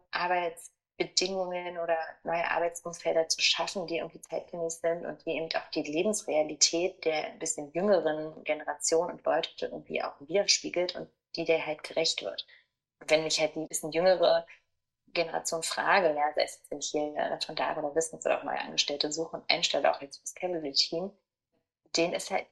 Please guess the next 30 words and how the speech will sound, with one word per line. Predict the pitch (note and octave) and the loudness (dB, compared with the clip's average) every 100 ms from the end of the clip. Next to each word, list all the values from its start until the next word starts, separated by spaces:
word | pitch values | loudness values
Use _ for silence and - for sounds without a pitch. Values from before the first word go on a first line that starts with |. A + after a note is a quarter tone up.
| _ _ - | _ _ -6
das | F3 - | -4 -4
Gehalt | E3+ - F3+ F#3 | -4 2 4 4
ist | - F#3+ | 0 -4
halt | - | -2
nicht | - - _ _ _ _ _ _ _ - | -4 -6 _ _ _ _ _ _ _ -8
das | F#3 - - | -4 -4 2
allumfassend | F3 B2 E3+ - - D3+ C#3 | 4 4 0 -6 -8 -10 -4
Wichtige, | C#3+ - B2+ - - - _ | 0 0 0 -2 -4 -8 _
sondern | D#3 D3+ D3+ | -8 -8 -4
die | - D#3 | -4 -2
haben | E3+ | 0
irgendwie | F3 E3+ E3+ | 0 -2 -4
noch | E3+ - | -4 -2
andere | E3+ F3+ F3+ E3 D#3+ - _ - | -2 2 4 4 4 -4 _ -2
Themen, | - E3+ D#3 C#3+ | 0 2 0 -4
die | C#3+ | -4
denen | C#3 C3+ | -6 -6
wichtig | - - | -12 -12
sind. | - B2 - | -6 -4 2
Nachhaltigkeit, | D3+ E3+ - C#3 - - - - - - | 2 2 0 0 -2 -6 -6 -6 -6 -6
ja, | - D3 | -2 -2
die | D3+ | 0
wollen | D3 C#3+ | 0 0
irgendwie | D3+ D3+ D3+ - - | 0 -6 -6 -6 -4
sehen, | D3 D#3 | -2 0
dass | D3+ - - | -2 -4 -2
der | D3 | -2
Planet | - D3+ D#3 E3 - | 0 -4 0 0 2
auch | - D3+ | -2 -2
in | E3+ | -8